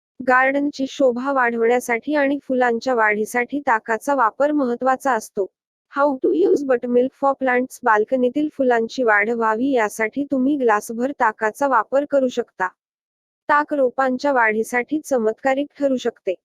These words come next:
ताकाचा वापर झाडांमध्ये कसा करायचा ते पाहूया. झाडांची चांगली वाढ होते. झाडांच्या वाढीमध्ये बाधा येत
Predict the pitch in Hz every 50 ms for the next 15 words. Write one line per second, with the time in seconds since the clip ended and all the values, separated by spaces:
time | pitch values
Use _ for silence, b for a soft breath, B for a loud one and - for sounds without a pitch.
0 | _ _ _ _ _ _ - 302 262 247 247 - 277 277 277 - 240 247 285 269
1 | 233 220 - 277 294 302 285 269 254 233 226 233 233 233 233 233 247 233 240 277
2 | 285 277 - 247 - - 262 262 - 247 233 226 226 220 220 - 247 262 - -
3 | 285 277 - 240 220 220 220 208 202 185 185 _ _ _ _ _ _ _ _ _
4 | - - _ _ _ _ _ _ _ - 262 254 254 247 247 247 254 269 285 294
5 | 285 - 285 269 - - 285 254 240 247 262 294 285 247 226 214 214 226 226 233
6 | 220 - - 190 180 - _ _ _ _ - 254 254 254 247 247 247 247 269 277
7 | 277 - 247 254 285 262 233 226 220 240 254 262 277 262 247 277 294 294 254 233
8 | 214 214 214 240 285 302 285 262 247 240